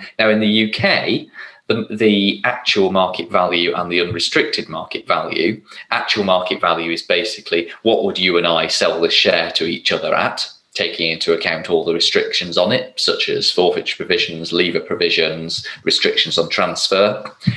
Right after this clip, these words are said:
The unrestricted market value, and I'll come on to why this is important in a mi-, in a moment, is a technical tax construct that says,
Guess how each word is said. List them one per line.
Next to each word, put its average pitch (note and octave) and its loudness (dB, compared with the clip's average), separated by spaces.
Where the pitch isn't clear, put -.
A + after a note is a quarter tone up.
The G#2+ 0
unrestricted A2+ 2
market D2+ -4
value, E2+ 0
and - -8
I'll D#2+ -2
come G2 -2
on E2 2
to - -6
why D#2 4
this - -6
is - -10
important D#2 -4
in D#2 -10
a D#2 -8
mi-, E2 -2
in E2+ 0
a D#2 -4
moment, E2 -2
is - -2
a F2 0
technical G#2+ 0
tax - -4
construct E2 -2
that F2+ 0
says, E2+ 0